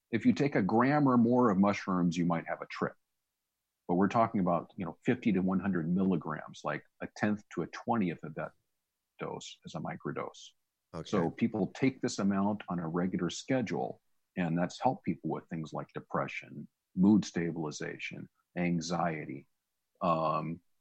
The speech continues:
Speaker 1: you know, there's a lot of talk about people microdosing L S D in Silicon Valley for, uh, focus and creativity.
Speaker 2: Hmm. Well, uh, some, somebody said here, I think Shannon said, "So is microdosing just putting a Band-Aid on the actual problem?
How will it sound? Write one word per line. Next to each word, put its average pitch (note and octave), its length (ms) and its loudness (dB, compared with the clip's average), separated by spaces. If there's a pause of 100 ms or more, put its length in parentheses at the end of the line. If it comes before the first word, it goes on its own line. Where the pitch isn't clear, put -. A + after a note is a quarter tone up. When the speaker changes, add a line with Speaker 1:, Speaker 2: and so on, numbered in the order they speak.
(180)
Speaker 1:
you F#2 80 0
know, E2+ 80 2
there's E2+ 200 0
a F2 40 2
lot F#2+ 220 6
of F2+ 80 0
talk F#2+ 260 2
about F2+ 300 2
people F#2 260 -2 (240)
microdosing F#2+ 680 0
L G#2+ 160 2
S G2+ 160 -2
D A2 260 2
in F2+ 100 2
Silicon F#2 600 -2
Valley F2+ 440 0
for, E2 420 -2 (140)
uh, E2 280 -8 (120)
focus F2+ 500 0
and - 100 -14
creativity. F2 880 -4 (400)
Speaker 2:
Hmm. A3+ 100 -4 (560)
Well, F3 200 4
uh, D3+ 280 2
some, E3+ 240 2
somebody E3 280 4
said C#3 220 4
here, B2+ 180 4
I A#2+ 60 4
think A#2+ 180 -4
Shannon C3 200 4
said, B2 160 2
"So C#3 160 4
is A#2+ 80 4
microdosing D3+ 500 2
just C3 240 0
putting C3+ 280 2
a A2 100 4
Band-Aid A2+ 540 2
on G2 180 0
the G2 120 -2
actual F#2+ 380 -4
problem? G2 500 -2